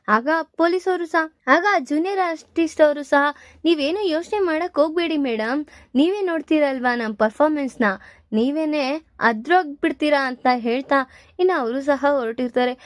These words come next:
"ಅಯ್ಯೋ ದೇವ್ರೆ, ಇನ್ನ ಏನೇನ್ ಕತೆ ಆಗುತ್ತೋ ದೇವ್ರೆ, ನಿನ್ಗೆ ಗೊತ್ತಾಗ್ಬೇಕು" ಅಂತ ಹೇಳಿ ಇನ್ನ ಕಾವ್ಯ ಅಲ್ಲಿಂದ ಹೊರಟಿರ್ತಾಳೆ. ಈ ಕಡೆ ನೋಡಿದ್ರೆ ಇಸ್ಕೊಂಡಿರೋ ಅಮೌಂಟ್‌ನ ಅವನು ಎಲ್ಲರಿಗೂ ಡಿಸ್ಟ್ರಿಬ್ಯೂಟ್ ಮಾಡ್ತಾ ಇರ್ತಾನೆ. ಆಗ ಅಲ್ಲಿ ಇರೋರಿಂಗ್ ನೋಡಿ, "ಹಾ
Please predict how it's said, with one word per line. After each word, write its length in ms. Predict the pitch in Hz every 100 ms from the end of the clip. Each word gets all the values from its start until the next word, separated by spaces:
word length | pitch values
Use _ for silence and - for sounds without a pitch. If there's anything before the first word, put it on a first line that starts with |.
| - -
"ಅಯ್ಯೋ 220 | 247 247 233
ದೇವ್ರೆ, 340 | 233 226 233 226 - - 302
ಇನ್ನ 140 | 311 311
ಏನೇನ್ 340 | 285 294 311
ಕತೆ 260 | 294 277 277
ಆಗುತ್ತೋ 480 | 262 240 247 - 254 285 262
ದೇವ್ರೆ, 340 | 247 254 262
ನಿನ್ಗೆ 380 | 269 247 240 294
ಗೊತ್ತಾಗ್ಬೇಕು" 640 | 269 240 233 254 247 254 247
ಅಂತ 200 | 233 233 233
ಹೇಳಿ 300 | 254 311 311
ಇನ್ನ 180 | 294 277 285 - _ -
ಕಾವ್ಯ 300 | 220 214 254
ಅಲ್ಲಿಂದ 320 | 269 262 262
ಹೊರಟಿರ್ತಾಳೆ. 680 | 277 262 262 262 254 254 269 - _ _ -
ಈ 80 | 202
ಕಡೆ 220 | 240 311
ನೋಡಿದ್ರೆ 520 | 359 349 349 339 330 349 339 - - _ -
ಇಸ್ಕೊಂಡಿರೋ 680 | 359 - 320 330 330 311 302
ಅಮೌಂಟ್‌ನ 520 | - 247 262 285 - 262 254 - - -
ಅವನು 260 | 381 494 427
ಎಲ್ಲರಿಗೂ 500 | 359 330 339 339 302
ಡಿಸ್ಟ್ರಿಬ್ಯೂಟ್ 580 | 254 233 - 254 285 269
ಮಾಡ್ತಾ 300 | 269 254 262
ಇರ್ತಾನೆ. 340 | 262 254 262 277 _ _ _
ಆಗ 260 | 185 190 262 320
ಅಲ್ಲಿ 240 | 277 302 349
ಇರೋರಿಂಗ್ 460 | 330 359 359 349 339
ನೋಡಿ, 260 | 330 330 339 _ _
"ಹಾ 80 | -